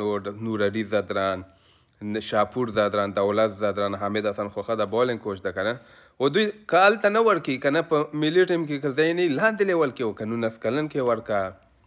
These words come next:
ای ټیم کې ورکړه، ولایتونو کې ورکړه. دغو نه باید موږ ګټه پورته کړو. دا وګوره، پاکستان خپل ټول هغه خارجي کوچ یې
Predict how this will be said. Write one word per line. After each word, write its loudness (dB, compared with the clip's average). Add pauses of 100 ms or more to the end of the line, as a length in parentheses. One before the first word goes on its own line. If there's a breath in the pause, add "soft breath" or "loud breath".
(160)
ای 4
ټیم 2
کې 0 (100)
ورکړه، 0 (760 soft breath)
ولایتونو 4
کې 2
ورکړه. 2 (120)
دغو 4
نه 2
باید 4
موږ 0 (140)
ګټه -2
پورته -6
کړو. -4
دا 6
وګوره، 2
پاکستان 0
خپل -2 (100)
ټول 2
هغه 0 (100)
خارجي -2
کوچ -4
یې -6